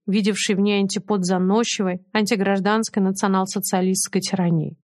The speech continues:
Он не мог и представить себе, что его мечта воплотится в жизнь в государстве среднего класса Ф Р Г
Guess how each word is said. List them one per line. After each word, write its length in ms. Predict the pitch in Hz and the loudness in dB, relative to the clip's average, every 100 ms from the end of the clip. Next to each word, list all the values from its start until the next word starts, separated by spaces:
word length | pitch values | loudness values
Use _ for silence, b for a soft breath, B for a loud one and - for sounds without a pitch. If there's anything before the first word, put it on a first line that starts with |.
| _ | _
Он 180 | 262 277 | 0 2
не 80 | 302 | 2
мог 220 | 349 339 | 2 0
и 60 | |
представить 600 | 269 294 - 302 320 302 | -4 -4 -2 0 2 0
себе, 300 | - 208 185 | -2 -2 0
что 180 | 175 - | -2 0
его 160 | 196 196 | 0 2
мечта 400 | 196 196 - 214 | 2 0 0 0
воплотится 720 | 196 196 202 - 208 - 190 | 0 0 -2 -2 -6 -4 -2
в 60 | 175 | 0
жизнь 340 | 196 247 247 | 0 0 0
в 80 | 180 | 0
государстве 720 | 196 - 180 202 277 - 262 | -2 -2 0 2 0 -2 -6
среднего 500 | - 196 196 196 190 | -2 -2 0 0 0
класса 480 | 196 196 196 196 180 | 0 2 2 0 -4
Ф 180 | 180 | -2
Р 120 | - 175 | -4 0
Г 220 | 202 | 0